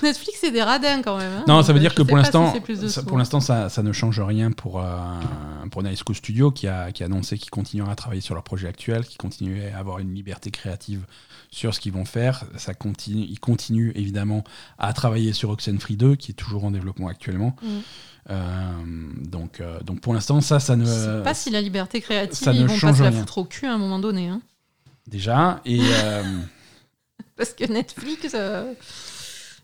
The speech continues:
Speaker 1: Netflix,
Speaker 2: Non, c'est
Speaker 1: faut
Speaker 2: ça.
Speaker 1: faire des sous, hein. Si tu fais pas des sous, euh, tu restes pas, hein.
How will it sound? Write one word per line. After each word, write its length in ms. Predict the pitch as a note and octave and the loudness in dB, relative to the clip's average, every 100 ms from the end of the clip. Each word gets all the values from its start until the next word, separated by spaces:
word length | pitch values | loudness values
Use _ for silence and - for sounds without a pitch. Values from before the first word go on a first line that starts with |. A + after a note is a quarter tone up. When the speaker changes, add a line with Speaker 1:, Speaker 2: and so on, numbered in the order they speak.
| _ _ _ _ _ _ _ _ _ _ | _ _ _ _ _ _ _ _ _ _
Speaker 1:
Netflix, 240 | - E3 G#3 | -2 4 6
Speaker 2:
Non, 60 | |
c'est 60 | - | 6
Speaker 1:
faut 60 | B3 | 4
Speaker 2:
ça. 40 | |
Speaker 1:
faire 140 | - G3+ | 4 4
des 100 | C4+ | 2
sous, 260 | D#4+ B3+ | 2 2
hein. 100 | A#3 | 2
Si 60 | B3+ | 0
tu 80 | - | -4
fais 100 | F3+ | -2
pas 120 | F3 | 0
des 120 | F3 | 0
sous, 300 | - C#4+ D#4 | -2 -2 0
euh, 120 | B3 | 0
tu 120 | E3+ | 0
restes 240 | E3+ E3+ C#4 | -4 -4 -2
pas, 260 | B3 G3 | 0 0
hein. 80 | G#3+ | 0